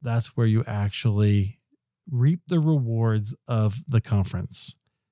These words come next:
You're doing all that work while you're there, then you just follow it up at the end.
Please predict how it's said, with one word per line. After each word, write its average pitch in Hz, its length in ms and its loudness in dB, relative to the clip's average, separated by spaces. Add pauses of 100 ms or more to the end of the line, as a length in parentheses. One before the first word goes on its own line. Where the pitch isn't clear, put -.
(320)
You're 120 120 -10
doing 131 240 2
all 135 120 4
that 139 140 0
work 139 200 -2
while 131 140 -2
you're 131 140 2
there, 107 360 -2 (800)
then 117 320 2
you 110 100 2
just 104 260 -6
follow 107 300 0
it 107 60 2
up 101 120 0
at 101 100 -2
the 104 140 0
end. 123 220 4